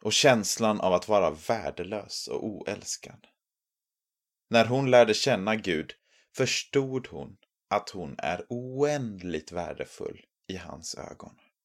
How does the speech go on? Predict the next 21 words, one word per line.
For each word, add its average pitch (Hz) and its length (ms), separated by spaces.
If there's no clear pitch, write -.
Kyrkan 180 560
har 185 80
alltid 117 320
funnits 110 380
med 71 380
i 98 60
Sannas 73 460
familj. - 540
Men 120 100
eftersom 123 440
hon 160 260
som 147 260
barn 69 420
bara 104 240
gick 92 260
dit 87 420
ett - 240
par 87 260
gånger 85 360
per 107 220
år - 360